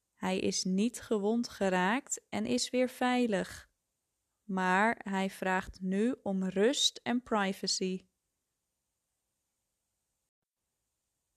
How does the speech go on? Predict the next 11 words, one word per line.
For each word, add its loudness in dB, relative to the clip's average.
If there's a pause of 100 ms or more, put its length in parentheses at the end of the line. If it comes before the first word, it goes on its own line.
(1000)
Vanaf 4
vrijdag -2
vijfentwintig -2
februari 0 (320)
zijn 2
de 2
meeste 0
coronamaatregelen 0
in -4
Nederland -2
voorbij. 0